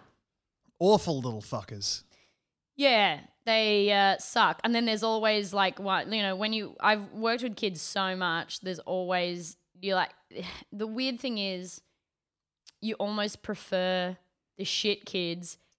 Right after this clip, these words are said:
Speaker 2: 'Cause what's worse is the fucking suck-up kid
Speaker 1: Yeah.
Speaker 2: that just wants to be your friend. I'm like,
Speaker 1: Oh.
Speaker 2: "Oh, get away from me, you little prick."
Speaker 1: <laughs> Fuck.
Speaker 2: I'm so much older than you and I'm smarter.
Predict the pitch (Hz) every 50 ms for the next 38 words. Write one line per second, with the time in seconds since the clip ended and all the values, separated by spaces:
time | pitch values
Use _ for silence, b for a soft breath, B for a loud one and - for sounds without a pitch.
0 | _ - - 202 175 175 190 202 - - 170 160 175 180 185 214 233 - 196 180
1 | - 143 - - - - - - 156 151 - - - - 175 160 - - 175 165
2 | - - - - 180 196 214 202 - - - 208 202 185 175 151 151 - 165 156
3 | 214 202 - 208 202 190 185 - 202 190 190 180 170 175 170 165 175 - - -
4 | 170 165 175 208 262 294 - - 170 165 160 156 147 139 135 131 127 120 113 -
5 | - - - - - - 202 170 - 156 160 160 160 156 160 - - 165 165 170
6 | 160 165 160 160 156 160 156 156 - - 160 _ - - - 165 170 160 - -
7 | - - - - - - - 906 855 381 - - - - - - - 359 - -
8 | - - 359 - - _ _ _ _ _ _ 151 123 156 165 - _ - - _
9 | _ _ _ _ _ - - - - 196 - - - 208 202 196 180 170 - 170
10 | 165 165 170 175 170 165 170 165 160 160 156 165 165 - - - 175 160 160 160
11 | 165 170 165 160 170